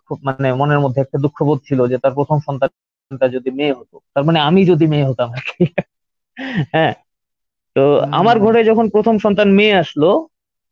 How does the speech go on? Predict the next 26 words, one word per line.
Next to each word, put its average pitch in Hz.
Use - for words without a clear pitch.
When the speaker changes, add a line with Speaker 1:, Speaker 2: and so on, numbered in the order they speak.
Speaker 1:
আমার 165
ঘরে 175
প্রথম 175
সন্তান 180
মেয়ে 175
আসলো, 185
আমি 240
দৌড়ে 185
গিয়ে 254
আব্বার 165
কদম 143
বসে 113
পড়লাম। 104
তো 147
আব্বা 156
এত 175
খুশি 202
হলেন 202
যে 190
আমাকে 175
বুকে 151
জড়ায় 143
নিয়ে 165
উনি 160
কেঁদে 131
ফেললেন, 104